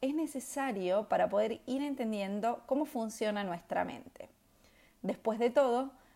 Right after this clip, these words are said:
de eso se trata también esta técnica, de entender el funcionamiento y de purificarla. Vipassana consiste entonces en observar las sensaciones tal y como son,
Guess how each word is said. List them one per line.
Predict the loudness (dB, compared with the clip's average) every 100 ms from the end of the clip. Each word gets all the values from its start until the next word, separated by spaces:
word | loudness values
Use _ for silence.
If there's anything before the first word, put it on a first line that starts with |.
| -4
de | -2
eso | 0 -2
se | -2 0
trata | 0 0 2
también | 0 0
esta | -4 -2 0
técnica, | 2 0 -2 -10 -14 -16 _ _
de | 0 2
entender | 2 0 0 2
el | 2 0
funcionamiento | -2 -4 0 0 0 0 0 -2 -2 -2
y | -2
de | -2 0
purificarla. | 0 -2 -4 0 0 0 -6 -14 _ _ _ _ _
Vipassana | 2 2 2 0 0 2 0
consiste | 0 -2 -2 -4 -2
entonces | -2 0 -2 -2 -2 -4 -2
en | -2
observar | -2 2 4 4 4
las | 2 0
sensaciones | -4 -4 -4 -2 -4 -2
tal | 0 0
y |
como | -2 -6 -8
son, | -8 -8